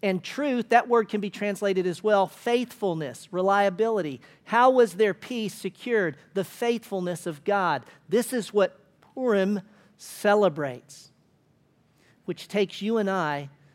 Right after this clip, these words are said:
to the celebration that the Lord Jesus commanded that we would celebrate on a regular basis. It brings us to the Lord's table,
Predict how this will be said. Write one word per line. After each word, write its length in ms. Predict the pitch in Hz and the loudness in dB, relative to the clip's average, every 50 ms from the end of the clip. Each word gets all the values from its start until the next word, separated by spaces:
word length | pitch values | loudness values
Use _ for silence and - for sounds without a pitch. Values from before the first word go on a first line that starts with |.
| _ _ _ _ - | _ _ _ _ -18
to 80 | - | -10
the 80 | 160 160 | -8 -8
celebration 680 | - - 196 180 185 175 143 175 165 165 156 - 170 160 | -6 -2 -2 0 0 0 -2 -2 -4 -4 -4 -6 -6 -8
that 100 | 156 - | -6 -6
the 80 | 160 147 | -6 -6
Lord 240 | 151 156 156 139 | -4 -4 -6 -6
Jesus 420 | - 170 170 156 147 160 143 - - _ _ | -6 -6 -6 -6 -6 -8 -10 -10 -14 _ _
commanded 600 | - 185 196 196 233 262 269 233 180 170 170 165 | -10 -8 -6 -6 -4 -4 -4 -2 -2 -4 -4 -2
that 180 | 185 202 - 220 | -4 -4 -4 -4
we 220 | 226 277 285 269 | -8 -6 -4 -4
would 220 | 185 151 131 - - | -4 -6 -10 -12 -14
celebrate 560 | - 139 127 120 117 110 113 104 110 - _ _ _ _ _ _ _ _ _ _ _ _ - | -14 -14 -12 -12 -14 -16 -18 -20 -20 -20 _ _ _ _ _ _ _ _ _ _ _ _ -10
on 120 | 165 165 | -8 -6
a 40 | 156 | -4
regular 360 | 165 165 156 170 160 160 160 | -4 -4 -4 -4 -6 -6 -6
basis. 640 | 156 190 202 196 - - - - _ - - - _ _ _ _ _ _ _ _ _ _ _ _ _ _ _ _ _ | -6 -6 -6 -6 -10 -12 -20 -20 _ -20 -20 -20 _ _ _ _ _ _ _ _ _ _ _ _ _ _ _ _ _
It 140 | - 175 156 | -10 -8 -6
brings 200 | 165 170 160 139 | -6 -6 -6 -6
us 140 | 156 147 - | -8 -10 -10
to 80 | - 170 | -12 -10
the 100 | 160 151 | -10 -8
Lord's 360 | 139 143 135 127 127 - - | -8 -8 -12 -12 -14 -16 -20
table, 460 | - - - 226 220 175 - - 101 | -20 -16 -12 -12 -12 -12 -12 -16 -20